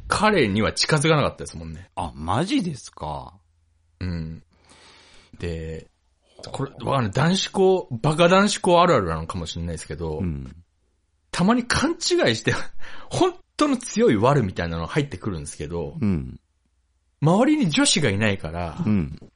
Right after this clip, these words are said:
Speaker 1: 急におとなしくなるんですよ。
Speaker 2: へー。
Speaker 1: あの、虚勢張っても意味がないから、対して。
Speaker 2: あ、面白いっすね。
Speaker 1: だから番長的なやついないんですよ。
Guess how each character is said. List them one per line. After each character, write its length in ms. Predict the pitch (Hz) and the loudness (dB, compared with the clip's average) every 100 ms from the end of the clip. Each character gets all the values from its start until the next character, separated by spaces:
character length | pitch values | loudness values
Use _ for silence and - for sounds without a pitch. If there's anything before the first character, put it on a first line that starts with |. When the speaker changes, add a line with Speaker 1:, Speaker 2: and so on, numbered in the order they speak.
| _ _ _ _ _ _ _ | _ _ _ _ _ _ _
Speaker 1:
急 260 | - 214 233 | -2 2 2
に 100 | 233 | 2
お 80 | 143 | 0
と 120 | 143 | 2
な 80 | 202 | 2
し 100 | 240 | 0
く 100 | - | -4
な 100 | 98 | -6
る 60 | 78 | -6
ん 20 | |
で 60 | 71 | -10
す 80 | - | -14
よ。 120 | - - - | -16 -8 0
Speaker 2:
へ 60 | |
ー。 1120 | 151 139 143 143 143 147 147 151 151 147 151 | 4 4 4 4 2 2 2 2 0 0 -4
Speaker 1:
あ 20 | |
の、 1300 | - _ _ _ _ _ _ _ _ _ _ - 202 | -6 _ _ _ _ _ _ _ _ _ _ -2 0
虚 160 | - 302 | 2 2
勢 40 | |
張 100 | 247 262 | 4 0
っ 40 | - | 2
て 80 | 233 | 0
も 100 | 143 | 2
意 100 | 247 | 2
味 140 | 262 | 2
が 100 | 113 | 2
な 140 | 90 90 | 2 -2
い 60 | |
か 100 | 82 | -4
ら、 80 | 78 - _ | -14 -18 _
対 180 | - 90 | -4 -4
し 80 | - | -4
て。 160 | 82 - - | -10 -14 -8
Speaker 2:
あ、 60 | |
面 320 | 98 104 117 - | -4 0 0 0
白 280 | - 226 | 0 2
い 60 | 156 | 2
っ 20 | |
す 160 | - - | -2 -10
ね。 500 | 71 78 78 71 67 - _ _ _ _ _ | -8 -6 -4 -6 -10 -18 _ _ _ _ _
Speaker 1:
だ 180 | 143 143 | 0 0
か 0 | |
ら 100 | 101 | 2
番 260 | 170 262 311 | 2 2 2
長 220 | - 302 | 0 0
的 240 | 285 - 247 | 0 -2 0
な 60 | 233 | 0
や 40 | |
つ 100 | - | -2
い 60 | 92 | -4
な 120 | 123 | -2
い 60 | 87 | -4
ん 40 | |
で 60 | 76 | -6
す 120 | - | -14
よ。 140 | - | -16